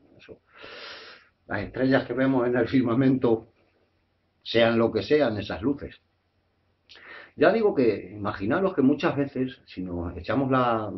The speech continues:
eso, la vista atrás, incluso, eso, amargas separaciones senti-, sentimentales, algunas personas, pues, eso, aquellas, aquel,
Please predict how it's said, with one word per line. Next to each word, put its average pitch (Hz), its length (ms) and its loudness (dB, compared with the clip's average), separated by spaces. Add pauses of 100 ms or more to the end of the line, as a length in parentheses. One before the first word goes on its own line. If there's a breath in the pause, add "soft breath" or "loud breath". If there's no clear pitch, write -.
(140)
eso, - 240 -14
la - 100 -12
vista 104 400 -2
atrás, 107 540 0 (600 loud breath)
incluso, 95 520 -10 (520)
eso, - 520 -20
amargas 98 440 -4
separaciones 92 720 -6
senti-, 87 460 -10
sentimentales, 85 840 -2
algunas 90 380 -4
personas, 117 540 -4
pues, 82 220 -6 (560)
eso, - 180 -20 (140)
aquellas, 113 580 0 (400 loud breath)
aquel, 131 1040 4